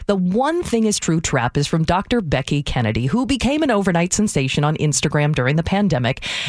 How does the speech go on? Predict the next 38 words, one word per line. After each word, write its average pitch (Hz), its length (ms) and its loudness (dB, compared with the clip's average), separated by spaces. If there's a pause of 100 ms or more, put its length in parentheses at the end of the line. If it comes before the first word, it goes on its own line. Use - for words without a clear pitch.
(120)
as 349 200 0
a 381 40 0
parenting 277 520 2
guru. 120 420 0 (520)
She 254 180 0
writes 285 320 -2
in 269 100 2
her 240 120 2
book, 139 340 -2 (180)
Good 185 200 0
Inside, 120 580 -2 (440)
that 185 140 0
when 214 140 2
we're 202 180 0
in 311 220 0
the 330 100 0
one 185 340 2
thing 170 220 0
is 165 140 0
true 131 460 -2
mode, 143 500 0 (340)
exchanges 285 800 0
escalate 170 480 0 (100)
quickly. 320 460 -2 (580)
Each 285 160 -2
person 202 360 2
thinks - 640 -2
they're 185 260 0
arguing 175 460 2
about 156 200 2
the 165 80 0 (120)
content 311 680 0
of 147 120 0
the 151 80 0
conversation 165 840 0
when, 151 120 2
in 151 100 0
fact, 226 420 -2